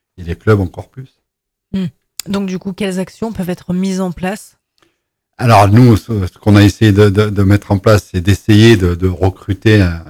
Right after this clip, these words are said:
Speaker 1: ce qu'on appelle un agent de développement qui va aider les clubs, qui va aller auprès des clubs au niveau de la structuration des clubs. C'est quelque chose, euh, qui a un coût. Donc, on a fait des demandes au niveau de,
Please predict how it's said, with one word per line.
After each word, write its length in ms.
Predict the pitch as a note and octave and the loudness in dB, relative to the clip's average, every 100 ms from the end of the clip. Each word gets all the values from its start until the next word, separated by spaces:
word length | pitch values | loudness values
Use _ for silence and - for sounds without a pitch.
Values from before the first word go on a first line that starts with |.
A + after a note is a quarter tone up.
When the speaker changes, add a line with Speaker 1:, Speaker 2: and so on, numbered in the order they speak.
| D2+ | -20
Speaker 1:
ce 60 | - | -12
qu'on 100 | E2+ | -10
appelle 320 | E2+ F#2+ F2+ | -6 -4 -2
un 160 | E2 F2 | -4 -4
agent 220 | F2+ F2+ | -2 0
de 80 | F#2 | 0
développement 680 | F#2+ F#2+ F#2 - C3+ - _ _ _ _ _ | 0 -2 -4 0 -2 -2 _ _ _ _ _
qui 120 | - E2 | -12 -6
va 400 | F2 F2 - _ - | -4 -4 -8 _ -2
aider 320 | A#2+ G#2+ A2+ | 0 4 2
les 120 | F#2+ F#2 | 2 0
clubs, 280 | - G#2+ G2+ | -2 -4 -4
qui 140 | - | -20
va 120 | D#2+ | -16
aller 180 | D#2+ F2+ | -14 -10
auprès 320 | G2+ - A2 | -10 -8 -6
des 160 | G#2 G2+ | -4 -6
clubs 280 | G#2+ G2+ F#2 | -4 -4 -4
au 80 | |
niveau 240 | F#2 F#2 F#2 | -8 -10 -12
de 100 | F2 | -18
la 80 | E2+ | -20
structuration 680 | _ F2+ - F2+ E2 - | _ -20 -16 -14 -12 -8
des 140 | F#2 E2+ | -8 -8
clubs. 260 | - C#3 - _ _ _ _ _ _ _ | -8 -8 -10 _ _ _ _ _ _ _
C'est 200 | - F#2+ | -16 -8
quelque 220 | G2+ - | -8 -8
chose, 360 | - A2+ G2+ | 0 2 2
euh, 160 | F#2 E2+ | 0 -4
qui 160 | - F2+ | -8 -8
a 40 | |
un 60 | F2+ | -8
coût. 300 | - F3 F#3+ _ _ _ _ | 0 0 0 _ _ _ _
Donc, 260 | F2+ D#2+ | -12 -6
on 140 | F#2+ F2+ | 0 2
a 100 | F2+ | 0
fait 320 | - G2+ G2+ | -2 0 0
des 160 | F#2+ | 0
demandes 400 | E2+ F#2 G2 G2+ | 0 0 2 0
au 80 | F#2 | -2
niveau 320 | F2 F#2 F#2 | -4 -6 -6
de, 100 | F2 | -12